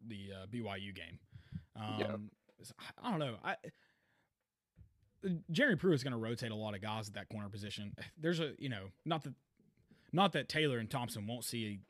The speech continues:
Speaker 1: a majority of the time, but it's a lot of move. I mean, think about how often they, they, the corners blitz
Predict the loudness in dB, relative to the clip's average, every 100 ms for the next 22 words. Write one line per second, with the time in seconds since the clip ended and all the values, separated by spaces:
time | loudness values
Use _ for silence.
0 | -6 -4 -2 -2 -2 -2 -6 -4 -2 -2
1 | -2 -6 -8 -10 _ -20 _ _ -4 0
2 | 2 2 2 2 2 0 0 -2 -4 -6
3 | -14 _ _ _ _ _ _ _ _ _
4 | _ _ _ _ _ -2 2 4 4 4
5 | 2 0 -2 -2 -4 -8 _ _ -6 -4
6 | -4 -4 -4 -2 -2 -2 -6 -8 -6 -6
7 | -10 -14